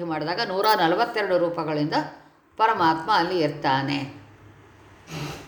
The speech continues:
ಹೀಗೆ ಆಧಾರ ಮತ್ತು ಆಧೇಯ ಈ ಎರಡೂ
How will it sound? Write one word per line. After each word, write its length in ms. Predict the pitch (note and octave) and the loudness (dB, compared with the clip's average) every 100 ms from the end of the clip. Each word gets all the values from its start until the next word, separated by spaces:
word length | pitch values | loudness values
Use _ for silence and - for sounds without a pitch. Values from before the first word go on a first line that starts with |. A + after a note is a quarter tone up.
| - - - - - _ - - _ _ - _ _ - - _ _ - _ - _ - - - - - - - - - - - - - - - - - - | -20 -20 -20 -20 -20 _ -20 -20 _ _ -20 _ _ -20 -20 _ _ -20 _ -20 _ -20 -20 -20 -20 -20 -20 -18 -18 -18 -18 -20 -20 -20 -20 -20 -20 -14 0
ಹೀಗೆ 260 | D4 B3 | 2 6
ಆಧಾರ 680 | G#3 F3 G#3+ A#3 A3+ A3 A3 B3+ - G3 | 6 8 8 6 6 6 4 0 -4 -8
ಮತ್ತು 240 | G3+ A3+ F#3 | -6 0 4
ಆಧೇಯ 500 | F3+ E3+ F3+ E3+ E3+ F3 - - - _ _ _ - | 4 4 2 4 4 2 -6 -18 -20 _ _ _ 0
ಈ 60 | B3 | 6
ಎರಡೂ 260 | A#3 C4+ | 6 6